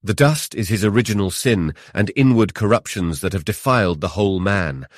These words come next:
He that began to sweep at first is the law, but she that brought the water and did sprinkle it is the gospel. Now, whereas thou sawest that as soon as the first began to sweep,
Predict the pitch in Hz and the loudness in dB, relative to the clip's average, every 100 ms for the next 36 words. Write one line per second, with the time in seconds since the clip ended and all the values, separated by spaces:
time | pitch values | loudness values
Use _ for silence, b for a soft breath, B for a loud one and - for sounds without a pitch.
0 | B B - 135 143 131 - 104 117 117 | B B -2 2 4 2 0 0 2 2
1 | 107 - - 131 - - - 120 71 - | -2 -6 -2 -2 0 -6 -2 -2 -2 -6
2 | - - 95 80 104 123 98 78 b b | -16 -8 -6 -2 -2 0 0 -2 b b
3 | b b 113 - 151 151 139 92 127 131 | b b -4 -2 0 2 2 2 2 2
4 | - 113 127 110 85 80 90 90 80 - | -2 0 0 0 0 -2 -2 -2 -4 -2
5 | 139 110 87 - b b b 117 90 110 | -2 0 -2 -4 b b b -6 -4 0
6 | 123 - - 69 - _ _ _ 117 139 | 0 -2 -8 -12 -14 _ _ _ 2 4
7 | 123 117 b b b 120 131 139 127 - | 4 2 b b b 2 4 6 4 2
8 | 131 123 - 170 131 78 - - - - | -2 -2 -2 2 2 0 -4 -16 -10 -4
9 | 101 92 - 147 147 127 - 107 123 113 | -2 -4 0 2 4 2 -2 -4 0 0
10 | - 110 107 101 95 - - 139 107 | -2 -4 -2 -2 -4 -10 -6 -4 -4